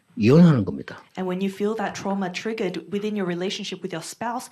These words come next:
Speaker 2: you have divorce.
Speaker 1: 그 말은 뭐 성격 차이다, 어떤 뭐 이렇게 말하지만은 실제로는 자기가 가지고 있는 그 트라우마를 못 이기는 거죠.
Speaker 2: Of course, we use the word there was a difference in our personalities, but in reality, it's your trauma that was triggered.
Speaker 1: 아, 그렇다고 볼 때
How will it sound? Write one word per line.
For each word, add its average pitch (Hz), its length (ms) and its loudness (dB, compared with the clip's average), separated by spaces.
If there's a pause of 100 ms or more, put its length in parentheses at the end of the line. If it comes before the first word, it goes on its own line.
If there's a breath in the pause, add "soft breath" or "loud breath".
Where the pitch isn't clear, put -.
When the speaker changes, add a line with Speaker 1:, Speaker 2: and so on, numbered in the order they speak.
(180 soft breath)
Speaker 2:
you 202 80 -6
have 170 200 -8
divorce. - 640 -6
Speaker 1:
그 143 80 2
말은 104 440 4
뭐 131 100 6
성격 117 380 2
차이다, 120 440 4
어떤 117 220 0
뭐 117 80 2
이렇게 123 160 -2
말하지만은 113 800 4 (300 soft breath)
실제로는 156 600 4
자기가 131 340 4
가지고 131 240 2
있는 110 160 4
그 104 140 0
트라우마를 131 680 4 (100)
못 107 260 4
이기는 107 260 4
거죠. - 260 -10 (180)
Speaker 2:
Of - 120 -14
course, 185 260 -6
we 170 120 -4
use 185 320 -4
the 160 100 -4
word 170 360 -4
there 165 100 -4
was 160 140 -6
a - 40 -12
difference 160 540 -8
in 175 100 -6
our 160 120 -6
personalities, 170 800 -6 (160 loud breath)
but 208 100 -6
in 208 100 -2
reality, 214 520 -2
it's - 160 -8
your 190 100 -4
trauma 180 280 -8
that 156 140 -8
was - 120 -12
triggered. 160 480 -10
Speaker 1:
아, 101 240 0
그렇다고 170 440 4
볼 110 260 2
때 120 340 4